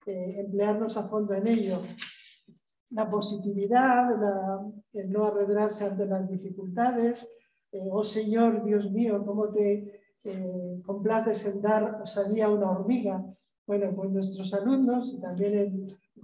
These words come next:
claustro de profesores y todo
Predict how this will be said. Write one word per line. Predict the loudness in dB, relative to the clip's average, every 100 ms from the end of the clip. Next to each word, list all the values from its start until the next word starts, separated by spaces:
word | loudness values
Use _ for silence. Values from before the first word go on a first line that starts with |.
| -20 _ _ _
claustro | -4 -2 -2 -6 -2 0
de | 0
profesores | 0 -2 -4 2 4 4 0
y | -4
todo | -2 0 0 -2 -6